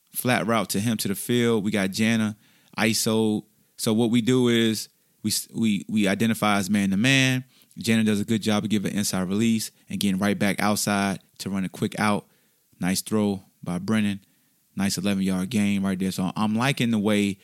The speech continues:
how we're utilizing our motions to identify for zone man, uh, causing safeties to,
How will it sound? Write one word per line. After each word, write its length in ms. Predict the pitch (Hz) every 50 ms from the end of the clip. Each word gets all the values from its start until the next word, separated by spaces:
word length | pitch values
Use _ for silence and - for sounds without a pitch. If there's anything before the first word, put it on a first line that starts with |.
| _ _ -
how 120 | - 104
we're 180 | 98 98 90 - -
utilizing 560 | - 104 113 123 120 110 110 107 107 92 98 101
our 100 | 98 95
motions 420 | 98 101 104 104 92 - 92 -
to 100 | - 95
identify 580 | 90 90 92 104 101 101 92 - 98 95 95 92
for 140 | - 92
zone 460 | 95 95 104 101 104 107 104 101 101 98
man, 420 | 101 101 101 98 95 98 98 95 - - - - - - _ -
uh, 300 | 90 92 90 87 82 90 - _ _ _ _ _ _ _
causing 320 | - 120 113 110 104 104
safeties 560 | - - 107 107 - 107 107 98 90 - - - _ _ _ _ _ _
to, 460 | - - 107 104 101 98 95 92 82